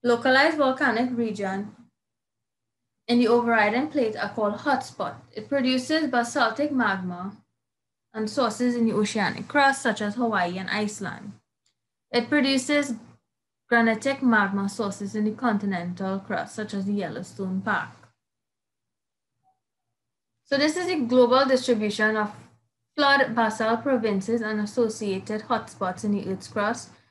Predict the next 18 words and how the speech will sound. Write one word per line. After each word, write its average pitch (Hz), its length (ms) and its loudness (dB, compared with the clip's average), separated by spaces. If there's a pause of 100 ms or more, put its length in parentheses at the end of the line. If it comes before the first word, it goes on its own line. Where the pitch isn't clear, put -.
(180)
Some 294 320 4
of 285 160 4
these 226 380 2
formed 226 400 4
in 208 160 0
failed 247 400 2
continental 202 640 0
rifts 202 360 -4
like 185 220 -4
Siberia 196 960 0
and 190 460 -4
Keweenaw 202 1160 0 (380)
Rift 196 240 -4 (100)
in 196 400 -4
the 196 140 -2
U 196 140 -4
S - 260 -10
A. 190 220 -10